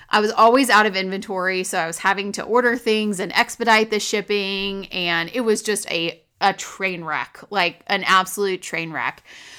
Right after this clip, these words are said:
So this was really, like I said, the first time that I ever felt like I hit a wall in that way. It had never, I had never before had a point where I said, like, more money wouldn't be worth it or more sales wouldn't be worth it. I always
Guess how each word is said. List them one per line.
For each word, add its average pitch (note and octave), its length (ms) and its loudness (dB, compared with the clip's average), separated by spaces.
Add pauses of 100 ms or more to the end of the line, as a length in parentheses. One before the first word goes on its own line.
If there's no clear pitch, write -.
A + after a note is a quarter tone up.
(120)
So D#4+ 180 2
this E4+ 220 2
was A4 180 2
really, C4 680 0
like A3+ 200 2
I A3+ 120 2
said, G#3 240 0
the G3 100 0
first C4+ 460 -2
time G#3 400 2
that G#3 80 0
I F3+ 160 4
ever G#3 260 2
felt G#3+ 240 2
like G3 180 0
I F#3 140 2
hit G3+ 240 -4
a F#3+ 80 0
wall F3 500 2
in F3+ 260 -6
that D#3 220 0
way. B3+ 260 2
It A#3 260 0
had A#3 120 -2
never, A3 600 0 (320)
I A#3 120 6
had D4 140 2
never A#3 440 2
before G#3+ 440 0
had F#3+ 200 0
a F#3+ 60 0
point F#3+ 360 -8
where F#3 240 0
I F3+ 120 4
said, F3 580 0
like, E3+ 240 -4
more G#3+ 260 -4
money F#3+ 280 0
wouldn't F3+ 340 -2
be B3+ 100 -6
worth F3+ 360 -8
it F3+ 100 -4
or F#3 100 -4
more G3 240 -6
sales F#3 480 -4
wouldn't F3+ 240 -10
be F3 120 -10
worth F#3 260 -8
it. F#3 120 -8
I G3 180 -2
always G3 800 0